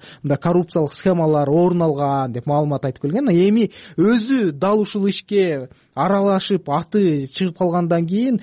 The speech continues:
э, Кадыркуловдун дагы жеке кызыкчылыгы болушу мүмкүн деген пикирлер айтылып жаткан эле. Дал ушундай кырдаалда Кадыркулов кызматтан кетип отурат. Эми,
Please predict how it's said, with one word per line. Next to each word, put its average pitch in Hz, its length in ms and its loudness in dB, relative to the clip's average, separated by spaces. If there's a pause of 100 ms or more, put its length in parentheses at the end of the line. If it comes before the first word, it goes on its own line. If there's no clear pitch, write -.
(220)
э, 147 540 2
Кадыркуловдун 214 760 0
дагы 165 400 2 (240)
жеке 180 340 0
кызыкчылыгы 185 560 0
болушу 160 340 0
мүмкүн 151 380 -2
деген 143 200 0
пикирлер 143 380 0
айтылып 151 280 0
жаткан 160 300 0
эле. 330 120 0 (300)
Дал 185 220 -2
ушундай 190 760 0
кырдаалда 170 880 0
Кадыркулов 160 880 -2
кызматтан 143 680 -2
кетип 151 260 2
отурат. 226 320 0
Эми, 175 400 2